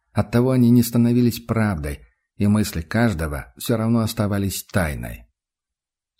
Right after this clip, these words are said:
«Так, вот эту гадость я тоже знаю», — услышал он голос Нессель и, торопливо переступив вязкую лужу, возвратился в комнату. Ведьма стояла у козел, раскрыв один из мешочков,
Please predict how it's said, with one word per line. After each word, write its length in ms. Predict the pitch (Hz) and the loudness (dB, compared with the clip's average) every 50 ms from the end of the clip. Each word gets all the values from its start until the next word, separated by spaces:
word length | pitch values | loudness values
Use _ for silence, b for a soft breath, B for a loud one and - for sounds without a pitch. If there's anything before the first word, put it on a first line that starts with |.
| _ - | _ -4
«Так, 320 | - 123 110 104 - - b b b b b _ _ _ - | 0 0 0 0 -4 -10 b b b b b _ _ _ -6
вот 180 | - 127 143 147 | -2 -2 0 0
эту 180 | 147 139 131 | 0 0 0
гадость 420 | 120 117 143 147 127 151 143 - - - | 0 0 0 0 0 -2 -4 -4 -4 -2
я 160 | 135 139 135 | -2 0 0
тоже 260 | - 117 104 101 101 | 0 -2 0 0 0
знаю», — 360 | 87 98 95 90 87 82 - - _ _ _ _ _ _ _ - | 0 0 0 0 0 -2 -4 -8 _ _ _ _ _ _ _ -6
услышал 480 | - 107 104 - 131 135 - 123 120 117 | -4 -4 -2 0 -2 -2 0 0 0 2
он 180 | 123 123 117 113 | 2 2 2 2
голос 340 | 117 120 113 113 98 - | 2 2 0 0 -2 0
Нессель 500 | 104 104 98 90 - 120 117 107 92 - B B B B B | 0 0 0 -2 -2 -2 0 -2 -2 -4 B B B B B
и, 100 | 107 98 | -6 -4
торопливо 560 | 92 104 101 104 98 - 117 127 127 117 107 | -2 -2 -2 -2 -2 0 2 2 2 2 0
переступив 600 | 101 - 104 104 104 92 - 107 92 117 123 110 | 0 0 0 0 0 0 -2 -4 0 2 2 2
вязкую 440 | 95 104 110 104 - - - 95 92 | 2 2 0 0 -2 -2 -2 -2 0
лужу, 460 | 90 101 120 127 107 85 90 85 B B B B B | 2 2 4 2 2 2 0 -4 B B B B B
возвратился 680 | 113 113 107 107 117 117 113 - 113 101 - - 107 | 0 2 2 2 2 0 0 0 -2 -2 -2 -2 -6
в 60 | - | -4
комнату. 500 | - - 101 85 76 71 67 - 57 - - _ _ _ _ b b b b b b b - | 0 0 0 0 0 -4 -8 -12 -14 -14 -16 _ _ _ _ b b b b b b b -4
Ведьма 400 | - 101 117 143 139 135 147 135 | 0 4 4 4 4 2 0 -2
стояла 460 | - - 131 123 127 127 123 120 123 | 0 -2 0 0 0 2 2 2 2
у 120 | 120 120 104 | 0 0 -2
козел, 640 | - - 120 135 135 120 92 95 95 92 92 - - | -2 -2 0 2 2 2 2 0 -2 -2 -4 -4 -6
раскрыв 440 | - 110 101 - - 127 131 120 | -6 -4 -4 -4 -2 -2 0 0
один 260 | 117 110 110 117 113 110 | 0 2 2 2 2 2
из 100 | 98 98 | 2 2
мешочков, 600 | 117 110 - - 107 92 87 - - 90 82 | 2 0 0 -2 -4 -4 -4 -4 -6 -6 -6